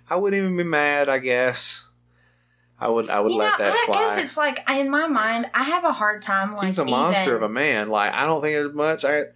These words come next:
Speaker 1: I could just be like, "Hey, Dwayne The Rock Johnson, please, I mean, don't do that." And he could be like, "Shut up, kid," and fucking,
Speaker 2: <laughs>
Speaker 1: then he just starts gorilla fucking my wife.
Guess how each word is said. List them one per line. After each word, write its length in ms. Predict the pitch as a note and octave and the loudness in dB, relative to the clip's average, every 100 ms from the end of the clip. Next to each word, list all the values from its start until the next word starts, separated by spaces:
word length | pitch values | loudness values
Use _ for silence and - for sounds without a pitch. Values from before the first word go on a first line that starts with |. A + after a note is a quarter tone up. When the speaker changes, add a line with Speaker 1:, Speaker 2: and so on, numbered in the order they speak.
| - - D#3+ | -20 -8 -2
Speaker 1:
I 80 | |
could 60 | D3+ | -2
just 120 | D3 | -2
be 80 | D3 | -2
like, 160 | C#3 C3+ | 0 0
"Hey, 320 | D3+ C#3+ - _ - - - _ | 0 0 -4 _ -20 -20 -20 _
Dwayne 280 | B2+ C3 C3+ | 0 2 2
The 60 | C3 | 2
Rock 220 | C3+ C3+ | 2 2
Johnson, 460 | C#3 C3+ C3+ B2 B2 | 0 0 0 -2 -4
please, 600 | D3+ C#3+ C3+ A#2+ - - _ _ _ - | -2 0 0 -2 -6 -10 _ _ _ -4
I 60 | B2+ | -2
mean, 280 | B2 A#2+ | 0 -2
don't 440 | G#2+ A#2 D3 D#3+ - - | 0 2 2 0 -6 -8
do 180 | D#3 E3+ | -4 0
that." 380 | F#3 G3 G#3 - | 0 0 -2 -2
And 160 | C#3 B2+ | -4 -2
he 160 | C3+ | -2
could 180 | B2 A2 | -2 -2
be 80 | B2+ | -2
like, 300 | A#2+ G#2 F#2 | 0 0 0
"Shut 240 | - D#3 E3 | -2 0 2
up, 200 | D3 - | 0 0
kid," 320 | C#3 D3+ D#3 | 0 0 -2
and 240 | A#2 F#2+ | -8 -8
fucking, 440 | - A#2 - D3 C3 | -2 -2 0 -2 -2
Speaker 2:
<laughs> 1080 | C3 A#3 - - - - _ _ _ _ | -8 -10 -18 -20 -20 -20 _ _ _ _
Speaker 1:
then 120 | C3 | -4
he 160 | B2+ B2 | -2 -2
just 180 | A#2+ A#2 | -2 0
starts 260 | B2+ A#2+ | 0 0
gorilla 420 | B2+ B2+ B2 B2 B2 | 0 0 2 2 0
fucking 400 | - A#2+ A#2+ A#2+ | 2 0 0 0
my 160 | A#2 A2 | 2 2
wife. 560 | B2 A#2+ A2 - - | 2 2 0 -2 -14